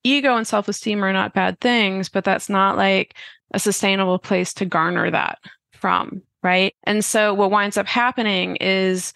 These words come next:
you kinda have this blowout of the endocrine system. And from a Chinese medicine standpoint, you know, we talk about qi,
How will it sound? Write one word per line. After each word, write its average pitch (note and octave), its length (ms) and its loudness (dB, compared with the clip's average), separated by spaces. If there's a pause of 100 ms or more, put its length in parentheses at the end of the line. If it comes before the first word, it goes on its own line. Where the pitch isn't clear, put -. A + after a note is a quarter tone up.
(500)
you G3+ 260 2
kinda C4 220 -2
have B3+ 160 0
this G3+ 140 -2
blowout F#3+ 680 2
of F3+ 80 -4
the F#3+ 100 -2
endocrine A3+ 440 -4
system. F3+ 760 0
And G3+ 220 0
from A3 140 0
a G#3 40 2
Chinese G#3 400 0
medicine A#3 720 -2
standpoint, A#3+ 840 0
you G#3+ 80 2
know, G3+ 80 2
we G3+ 80 2
talk G#3+ 200 -2
about G#3 260 0
qi, G#3 360 -2